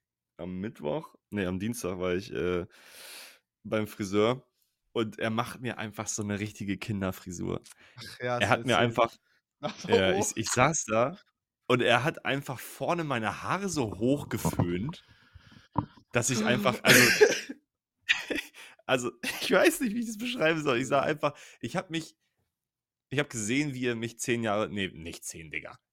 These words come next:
Speaker 1: locker mal zwanzig Jahre jünger gemacht hab, hat. Ich weiß auch nicht,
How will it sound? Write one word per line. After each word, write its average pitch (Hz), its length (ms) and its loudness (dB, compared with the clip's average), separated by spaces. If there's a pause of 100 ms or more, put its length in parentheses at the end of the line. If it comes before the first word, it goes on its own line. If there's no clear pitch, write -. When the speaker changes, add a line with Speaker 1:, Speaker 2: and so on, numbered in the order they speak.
Speaker 1:
locker 107 360 -2
mal 92 320 -2 (500)
zwanzig 110 420 0
Jahre 90 220 -2
jünger 87 280 -6
gemacht 78 380 -12
hab, 76 120 -12 (280)
hat. - 140 -12 (600)
Ich - 160 -20 (200)
weiß 131 340 0
auch 160 120 2
nicht, 170 300 -2